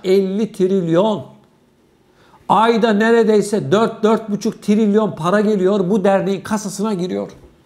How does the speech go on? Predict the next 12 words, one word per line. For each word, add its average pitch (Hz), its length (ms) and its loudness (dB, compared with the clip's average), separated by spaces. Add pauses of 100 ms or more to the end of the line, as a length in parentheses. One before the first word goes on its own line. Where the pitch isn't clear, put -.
(1500)
Ayıp, 240 400 4 (460)
yazık, 202 680 -2
günah 175 320 -2
kardeşim. - 480 -14 (1300)
Bu 240 300 2
garibanın, 247 680 2 (260)
bu 226 520 0 (140)
emeklinin 247 1000 0 (220)
cebinden 208 920 0
elinizi 240 600 2
çekin 240 320 -2
kardeşim. 151 540 -8